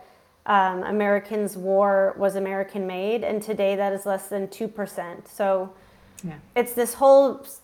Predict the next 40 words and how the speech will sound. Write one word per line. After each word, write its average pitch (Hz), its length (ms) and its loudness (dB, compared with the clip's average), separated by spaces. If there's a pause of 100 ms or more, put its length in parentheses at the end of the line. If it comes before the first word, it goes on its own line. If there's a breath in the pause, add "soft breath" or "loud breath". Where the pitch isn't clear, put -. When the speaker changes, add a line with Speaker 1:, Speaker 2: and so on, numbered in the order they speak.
Speaker 1:
massive 226 580 0
sea 254 340 -2
change 220 360 -4
that 202 120 2
has 190 180 0
happened, 240 360 2
and 208 140 -2
we 208 100 0
just, 208 220 -2
like, 208 340 -2
don't 214 420 2
see 202 800 -2
this, 196 600 -4 (580 soft breath)
you 233 80 0
know, 208 140 2
enormous 208 560 0
impact 208 580 0
that 185 380 -2 (100)
our 196 320 0 (140)
clothes 208 480 2
and, 185 340 -6
you 202 60 -6
know, 180 240 -6 (360)
and 185 260 -10 (200)
the - 160 -2
other 208 220 2
things 190 320 -6
that 180 160 -2
we 185 320 -4
engage 190 440 -4
with 185 220 -4
in 185 100 -6
our 180 160 -8
lives, 175 380 -4
like, 180 180 -6
the - 160 -6
impact 208 440 -4
that 170 100 -6
it 180 80 -6
has. 175 420 -2